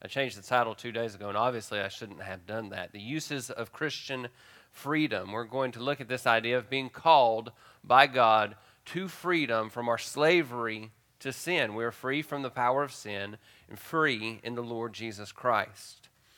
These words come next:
So let's read our text. It's just three verses, and then we want to go to the Lord in prayer, and then we will dive into God's Word. So this is Galatians chapter five,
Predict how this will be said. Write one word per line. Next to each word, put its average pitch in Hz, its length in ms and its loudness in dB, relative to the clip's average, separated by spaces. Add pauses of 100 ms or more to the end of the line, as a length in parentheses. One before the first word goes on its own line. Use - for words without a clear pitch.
(260)
So 127 200 0
let's 156 320 2
read 156 320 2
our 143 120 8
text. 139 460 2
It's 131 200 -8
just 131 220 -10
three 147 160 -2
verses, 123 500 -2
and 117 140 -6
then 120 100 -4
we 117 100 -8
want 120 200 -6
to 104 60 -20
go 127 140 -2
to 107 80 -8
the 117 80 -8
Lord 120 280 -4
in 110 120 -8
prayer, 113 540 0 (460)
and 107 340 -2
then 113 140 -6
we 117 100 -6
will 110 140 -10
dive 110 360 0
into 107 320 -8
God's 101 320 -6
Word. 98 240 -10
So 104 120 -18
this 127 240 -8
is 110 100 -10
Galatians 127 960 0 (380)
chapter 160 400 4
five, 107 640 4